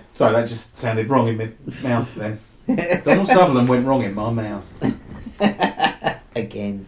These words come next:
Speaker 1: And, uh, yeah, it came out twenty-third of February, and number one that day was Tired of Waiting for You by the Kinks.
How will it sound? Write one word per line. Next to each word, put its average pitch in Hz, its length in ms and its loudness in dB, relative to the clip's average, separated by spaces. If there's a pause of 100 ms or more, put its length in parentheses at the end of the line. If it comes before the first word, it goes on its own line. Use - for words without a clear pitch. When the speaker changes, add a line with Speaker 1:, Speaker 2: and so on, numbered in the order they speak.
Speaker 1:
And, 135 400 4
uh, 135 280 2
yeah, 147 120 4
it 123 140 0
came 175 200 2
out 151 200 2
twenty-third 139 480 -2
of 120 100 -6
February, 117 580 -2 (640)
and 123 380 0
number 185 260 2
one 165 300 0
that 107 200 -4
day 156 260 -2
was 127 180 -4
Tired 190 320 -6
of 156 100 -4
Waiting 165 320 -4
for 165 100 -12
You 165 240 -4
by 98 140 -8
the 104 100 -10
Kinks. - 460 -12